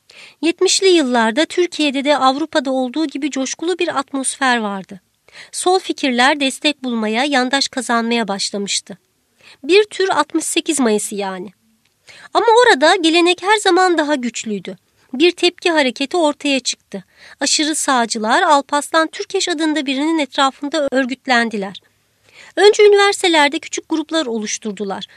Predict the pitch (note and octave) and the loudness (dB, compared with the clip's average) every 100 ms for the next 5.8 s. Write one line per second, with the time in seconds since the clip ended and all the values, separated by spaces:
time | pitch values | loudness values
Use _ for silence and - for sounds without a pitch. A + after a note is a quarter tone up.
0 | - - - F4 F4 C#4+ E4 E4 D4+ C4 | -20 -8 -2 2 2 2 0 0 -2 0
1 | D4 C4+ C#4 - D#4 D#4+ D4 C4 C#4+ C#4+ | 0 0 -2 -2 -2 0 -2 -4 -6 -2
2 | C4+ C4+ A3 G#3 - G#3 F#3+ F#3+ F#3+ _ | 0 0 0 -4 -6 -8 -10 -12 -16 _
3 | _ _ _ - C4+ D4 D#4 G4 - E4 | _ _ _ -4 2 4 6 4 2 2
4 | C#4+ C4+ B3+ C4 D#4 C4+ E4 - - C4+ | 2 0 0 0 -2 -4 -6 -8 -12 -8
5 | A#3 G3+ G3 G3+ G3 G3 F3+ | -6 -6 -6 -8 -8 -8 -12